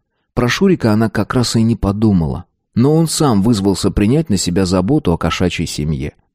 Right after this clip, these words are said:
Эти черные кошки, Дуся, Константин и Морковка,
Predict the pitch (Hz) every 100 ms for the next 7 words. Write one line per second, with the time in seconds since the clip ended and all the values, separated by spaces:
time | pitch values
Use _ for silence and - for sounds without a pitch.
0 | _ _ _ _ _ _ _ 143 151 143
1 | - 170 151 147 139 185 185 - 95 82
2 | - _ _ 95 120 117 - 151 160 _
3 | _ 123 113 - 98 92 170 - 127 110
4 | 90 - 87 - 131